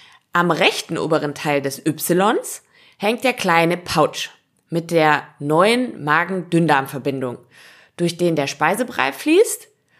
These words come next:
Und dieser wiederum nennt sich alimentärer Schenkel und ist circa hundert Zentimeter lang. Ebenfalls variiert es je nach Patient.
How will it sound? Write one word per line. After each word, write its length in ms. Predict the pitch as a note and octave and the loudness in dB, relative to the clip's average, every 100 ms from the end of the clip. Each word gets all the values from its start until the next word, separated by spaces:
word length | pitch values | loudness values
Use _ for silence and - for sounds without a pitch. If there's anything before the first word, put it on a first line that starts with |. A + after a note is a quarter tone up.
| _ _ _ _ | _ _ _ _
Und 160 | F#3 F3+ | -8 0
dieser 300 | C4+ C#4+ B3 | 4 4 4
wiederum 320 | A3+ G#3 G#3 | 2 2 2
nennt 240 | D#3+ E3 | 0 -2
sich 280 | F#3 E3+ - | -4 -10 -6
alimentärer 760 | E3 F#3 E3 C#3+ C3+ D3 C3+ C3+ | 0 2 4 2 -2 -6 -6 -6
Schenkel 440 | D#3 D#3 D#3+ C4+ E4+ - | -4 -4 0 0 0 -8
und 80 | F#3 | -8
ist 160 | F3+ - | -8 -2
circa 440 | F3+ F3 F#3 F#3 - _ | 0 2 0 -2 -10 _
hundert 400 | - E3 C3+ - | 0 2 2 -2
Zentimeter 540 | - C#3 - G#2+ G#2+ D#2 | -6 -6 -6 -10 -8 -8
lang. 180 | B1+ - _ - - _ _ | -8 -12 _ -20 -20 _ _
Ebenfalls 520 | G3 B3+ B3+ G#3 G3 F3 | 2 2 2 2 2 2
variiert 380 | D#3 D#3+ C#3+ | 0 0 -2
es 120 | D#3 - | -4 -6
je 120 | C3+ | -6
nach 180 | C#3 - | -6 -6
Patient. 540 | F3+ - B2+ - | -8 -6 -8 -10